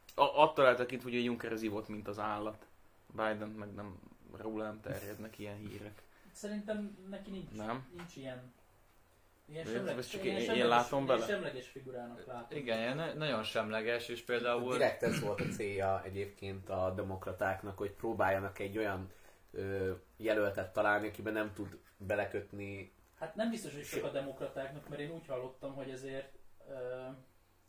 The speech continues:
Speaker 2: a republikánusok egy része se szerette volna ezt a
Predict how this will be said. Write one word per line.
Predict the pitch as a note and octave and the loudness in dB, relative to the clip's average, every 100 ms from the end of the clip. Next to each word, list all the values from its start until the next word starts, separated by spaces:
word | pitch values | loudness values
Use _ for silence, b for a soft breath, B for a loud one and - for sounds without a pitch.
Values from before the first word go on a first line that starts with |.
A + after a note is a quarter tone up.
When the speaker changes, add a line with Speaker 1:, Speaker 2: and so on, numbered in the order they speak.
| b b b b b _ | b b b b b _
Speaker 2:
a | - | -8
republikánusok | D3 D3 B2+ A#2+ B2 A#2+ B2 C#3+ B2+ | -6 -6 -12 -8 -8 -8 -10 -12 -10
egy | B2 | -8
része | D3 C3 - B2 | -8 -8 -12 -14
se | - A#2 A#2 | -12 -12 -12
szerette | - - A#2+ - - | -12 -8 -8 -10 -12
volna | A#2+ A#2+ A#2 A#2 | -10 -10 -10 -12
ezt | A#2+ - | -14 -14
a | A#2+ | -14